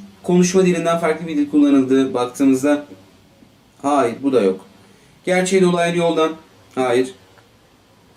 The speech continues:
Biçim oluştururken de estetik bir,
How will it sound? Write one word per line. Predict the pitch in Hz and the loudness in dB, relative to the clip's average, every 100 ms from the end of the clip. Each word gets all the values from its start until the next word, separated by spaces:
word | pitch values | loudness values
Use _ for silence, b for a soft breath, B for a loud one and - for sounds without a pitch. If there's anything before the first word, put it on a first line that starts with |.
| - - | -20 -6
Biçim | - - 175 143 | -4 -2 -2 0
oluştururken | 143 143 - 151 175 170 143 127 | 0 0 0 0 0 -2 -4 0
de | 156 160 B B B - | 0 -2 B B B -8
estetik | 123 - 135 180 180 | -8 -6 -6 -6 0
bir, | 139 120 | 0 0